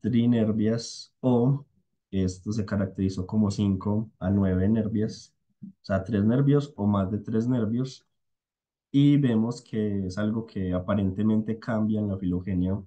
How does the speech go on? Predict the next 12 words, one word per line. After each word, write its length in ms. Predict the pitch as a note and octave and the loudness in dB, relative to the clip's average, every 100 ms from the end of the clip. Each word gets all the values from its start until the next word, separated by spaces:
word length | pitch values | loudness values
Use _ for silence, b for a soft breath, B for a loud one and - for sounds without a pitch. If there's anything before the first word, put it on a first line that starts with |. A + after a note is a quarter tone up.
| _ _ _ _ _ _ _ _ _ _ _ | _ _ _ _ _ _ _ _ _ _ _
de 280 | G#2 G#2 G2+ | -2 0 0
forma 320 | G#2 G2 G#2 | 0 2 2
más 200 | A#2 B2 | 2 2
o 40 | |
menos 240 | A#2+ A#2+ B2 | 0 2 2
libre, 440 | B2 G#2+ A2 - _ _ _ _ _ | 2 0 -4 -6 _ _ _ _ _
pero 260 | C4 C#3+ | 2 2
hay 160 | B2 B2+ | 2 0
clados 760 | D3+ C3+ A2 A2+ C3 - - _ _ _ _ _ _ | 0 0 0 -2 -6 -12 -20 _ _ _ _ _ _
completos 920 | A2 A2 B2+ G#2 - A2+ - - _ | -4 0 0 0 0 -4 -6 -14 _
que 180 | - G2+ | -8 -6
conservan, 920 | - G2 G2 G2+ F#2 F2+ F#2+ G2+ G#2+ | -2 -2 0 -2 0 0 0 -2 -4